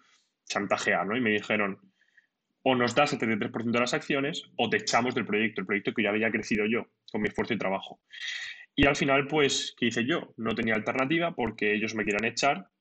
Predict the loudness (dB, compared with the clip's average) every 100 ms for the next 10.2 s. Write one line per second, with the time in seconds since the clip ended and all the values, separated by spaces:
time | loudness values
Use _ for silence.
0 | _ -4 -2 2 4 4 2 -2 0 -2
1 | 0 2 2 2 0 0 2 2 2 0
2 | 2 2 2 0 -2 -4 -2 -2 -2 0
3 | 0 0 -4 -8 -6 -4 0 0 0 0
4 | -2 -2 -2 -2 -6 _ _ -20 _ _
5 | 4 6 4 2 -2 -4 -6 -14 _ -8
6 | 0 2 0 -4 _ -6 -4 -4 2 4
7 | 4 2 2 0 2 0 2 -2 0 -4
8 | -2 0 0 0 0 0 0 2 4 4
9 | 2 -2 2 2 2 -2 -2 0 0 2
10 | -2